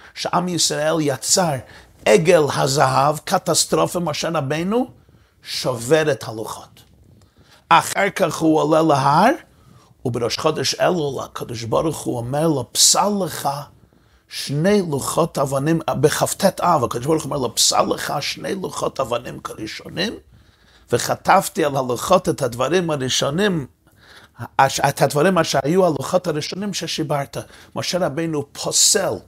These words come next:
הוא יוצר לוחות שניות, מעלה אותם על הר סיני, הקדוש ברוך הוא חוקק בהם את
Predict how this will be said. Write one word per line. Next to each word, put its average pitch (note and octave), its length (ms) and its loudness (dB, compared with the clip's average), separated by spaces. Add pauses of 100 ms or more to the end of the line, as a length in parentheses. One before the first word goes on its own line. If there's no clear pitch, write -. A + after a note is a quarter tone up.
(260)
הוא E3+ 160 0
יוצר E3 460 6 (100)
לוחות D3 400 0
שניות, C#3+ 540 -4
מעלה D3+ 380 -2
אותם E3 240 -6
על C#3+ 100 -4
הר C#3+ 140 -4
סיני, A#2+ 300 -6 (480)
הקדוש C3+ 260 -2
ברוך F3+ 360 4
הוא B2+ 360 0
חוקק - 520 0
בהם D#3 380 4 (720)
את - 460 4